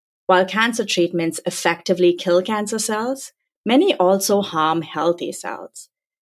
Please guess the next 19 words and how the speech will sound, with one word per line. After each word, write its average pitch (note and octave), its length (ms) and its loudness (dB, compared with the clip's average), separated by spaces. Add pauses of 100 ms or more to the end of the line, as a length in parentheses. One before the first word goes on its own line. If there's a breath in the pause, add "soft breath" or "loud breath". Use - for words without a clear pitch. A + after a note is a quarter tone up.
(160)
But F#3 200 4
A F#3+ 100 8
D G#3 140 0
Cs A3+ 480 -2
are F#3+ 100 0
designed F#3+ 520 0
to G3+ 180 -6
act E3 340 -2
more E3+ 260 2
selectively, E3 960 0 (440)
killing A3 280 2
cancer G#3+ 360 -2
cells G3 560 0
and F3 180 0
limiting G3 420 4
damage F3 580 0
to G3+ 160 0
healthy D#3+ 480 -2
ones. - 520 -14